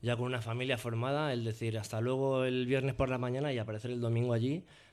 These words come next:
después de hacerte mil cuatrocientos kilómetros, haberte hecho tres salas, dos salas, delante de X personas, te puede ir bien, te puede ir mal y te puede ir mu-,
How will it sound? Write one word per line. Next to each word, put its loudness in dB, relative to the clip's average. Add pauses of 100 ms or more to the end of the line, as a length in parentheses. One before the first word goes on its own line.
(100)
después -2
de 0
hacerte 2
mil 2
cuatrocientos 0
kilómetros, 4
haberte 2
hecho -2
tres 2
salas, 0
dos -2
salas, 0 (340)
delante 0
de 2
X 4
personas, 0
te -2
puede 2
ir 2
bien, 4
te 2
puede 4
ir 0
mal 0 (260)
y -6
te 2
puede 4
ir 4
mu-, -2